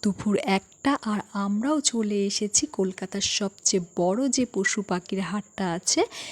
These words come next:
সেখানে। আর তোমরা দেখতেই পারছো, প্রথমেই আমরা ঢুকে দেখছি যে এই বিদেশি কুকুরের বাচ্চাগুলো এখানে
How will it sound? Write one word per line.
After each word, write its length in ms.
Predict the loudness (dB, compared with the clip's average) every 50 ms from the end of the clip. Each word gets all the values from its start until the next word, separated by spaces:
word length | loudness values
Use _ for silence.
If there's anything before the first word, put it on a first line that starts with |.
| -10 -2 2
সেখানে। 680 | 4 4 6 4 4 2 0 -2 -2 -2 -4 -6 -8 -8 -8 -8 -8 -8 -8 -8
আর 340 | -6 -4 -4 -4 -4 -4 -4 -4
তোমরা 280 | -2 -2 0 0 0 0
দেখতেই 460 | 0 -2 -2 -4 -4 -2 0 0 2
পারছো, 460 | 2 0 0 0 0 0 -2 -2 -2
প্রথমেই 580 | -2 -2 0 -2 -2 0 -2 -2 0 0 0 0
আমরা 240 | 0 0 0 0 -2
ঢুকে 360 | -2 -4 -4 -4 -4 -4 -4
দেখছি 500 | -2 -4 -4 -6 -6 -8 -6 -4 -2 -2
যে 140 | 0 0 0
এই 160 | 0 0 0
বিদেশি 500 | -2 -4 -4 -2 -2 -4 -4 -4 -8 -10
কুকুরের 480 | -10 -10 -10 -8 -4 -2 -2 0 0 -2
বাচ্চাগুলো 640 | -4 -6 -6 -4 -4 -4 -2 -4 -4 -4 -2 -2
এখানে 280 | -2 -4 -4 -6 -6